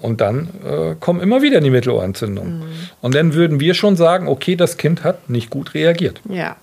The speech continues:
Speaker 1: Und da ist einfach unsere Erfahrung, dass es, äh, dass es da besser ist, eben nicht zu früh zu impfen.
Speaker 2: Mhm.
Speaker 1: Weil das Immunsystem eben, je jünger die Kinder sind, desto anfälliger ist das Immunsystem. Das ist
Speaker 2: Ja.
Speaker 1: unsere Erfahrung,
Speaker 2: Mhm.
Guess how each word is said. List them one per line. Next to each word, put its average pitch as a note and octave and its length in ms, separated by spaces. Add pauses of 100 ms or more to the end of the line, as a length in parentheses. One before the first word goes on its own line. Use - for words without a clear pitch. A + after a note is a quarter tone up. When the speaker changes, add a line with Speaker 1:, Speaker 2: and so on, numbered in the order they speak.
(260)
Speaker 1:
Und A2+ 200
da A#2 80
ist A#2 100
einfach C#3 200
unsere A#2+ 280
Erfahrung, A2+ 520 (440)
dass A#2 200
es, B2+ 260
äh, A2+ 320
dass G#2 220
es - 80
da C3 120
besser G#2 320
ist, B2+ 300
eben A#2+ 320
nicht A#2+ 200
zu D#3+ 120
früh D#3+ 200
zu C#3 160
impfen. G2 300 (180)
Speaker 2:
Mhm. F#3+ 280 (120)
Speaker 1:
Weil G#2+ 140
das A#2 140
Immunsystem B2+ 720
eben, C3 380
je A#2+ 120 (520)
jünger C3 300
die C#3 120
Kinder C3 280
sind, A#2+ 240
desto A2+ 500
anfälliger G#2 600
ist - 180
das - 300 (160)
Immunsystem. F#2+ 680 (280)
Das - 120
ist F3 40
Speaker 2:
Ja. - 60
Speaker 1:
unsere G2+ 220
Erfahrung, G2 480 (360)
Speaker 2:
Mhm. G3 120